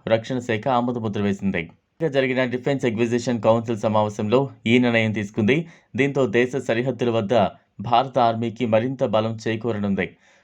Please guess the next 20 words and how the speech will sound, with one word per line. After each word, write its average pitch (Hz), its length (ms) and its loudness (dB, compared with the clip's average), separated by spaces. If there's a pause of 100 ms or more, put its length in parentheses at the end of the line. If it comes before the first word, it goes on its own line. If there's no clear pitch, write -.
(160)
ప్రళయ్ 147 360 2
బాలిస్టిక్ 123 380 0
క్షిపణులను 120 640 -2 (260)
చైనా, 123 280 4
పాకిస్తాన్ 113 640 0
దేశాల్లో 107 520 2 (360)
సరిహద్దుల్లో 131 580 0 (340)
వాస్తవాధీన 117 800 2
రేఖ, 104 240 -2 (480)
నియంత్రణ 135 500 2
రేఖ 113 240 0
వద్ద 101 220 -2
మోహరిస్తారు. 110 800 0 (760)
ప్రళయ్ 143 300 4
బాలిస్టిక్ 123 580 -2
క్షిపణులు 117 500 0 (120)
స్వల్ప 135 340 0
శ్రేణి 117 320 -2
లక్ష్యాలను 113 460 0
ఛేదిస్తాయి. 104 600 0